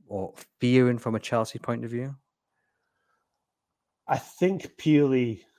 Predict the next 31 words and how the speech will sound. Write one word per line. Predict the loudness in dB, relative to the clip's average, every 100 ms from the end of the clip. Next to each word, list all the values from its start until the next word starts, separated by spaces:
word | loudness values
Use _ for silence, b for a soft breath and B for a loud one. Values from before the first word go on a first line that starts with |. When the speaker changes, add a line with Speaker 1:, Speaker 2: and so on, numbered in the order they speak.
| _ _ _ _ -10
Speaker 2:
because | -8 -6
there | -6 -6
is | -8
a |
Chelsea | -8 -8 -8
point | -12 -12 -12
of |
view, | -10 -6
I | -6
think | -8 -10 -6
there'll | -4 -4
be | -4 -4
a |
lot | -4 -6
of |
intrigue | -8 -8 -6 -6
around | -4 -6
Livramento | -6 -8 -8 -8 -10 -10 -12 -10
just | -12 -12
to | -12
see | -8
what | -8 -8
quality | -6 -6 -8 -10
he, | -6 -6 -6 b b b b _
he | -4
does | 0 2 2 0
bring. | 2 4 4 -2 -10 _
Um, | -6 -4 -4 -4 -6 -8 -12 _ _ _ -14
I |
think | -6 -6 -6
otherwise, | -6 -4 -2 -4 -4 -8 -10 -14 -20